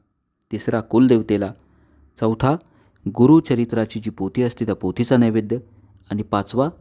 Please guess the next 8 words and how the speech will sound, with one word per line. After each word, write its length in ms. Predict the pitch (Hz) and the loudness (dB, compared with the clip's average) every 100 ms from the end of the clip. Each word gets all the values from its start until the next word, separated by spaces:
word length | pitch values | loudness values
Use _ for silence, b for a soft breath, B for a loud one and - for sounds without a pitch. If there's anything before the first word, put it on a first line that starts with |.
| - _ 113 | -20 _ 0
गाईचा 300 | 117 127 110 | 2 2 0
नैवेद्य. 420 | 90 80 64 - - _ _ _ _ - | -6 -8 -10 -12 -18 _ _ _ _ -2
यातील 320 | 113 113 143 104 | -2 0 -2 0
गाईचा 380 | 104 104 120 131 | 0 0 0 0
नैवेद्य 400 | 123 117 113 110 | 0 0 0 -2
गाईला 320 | 104 95 90 | -2 -4 -4
अर्पण 240 | 87 - 135 | -4 0 0
करा. 220 | 120 | 0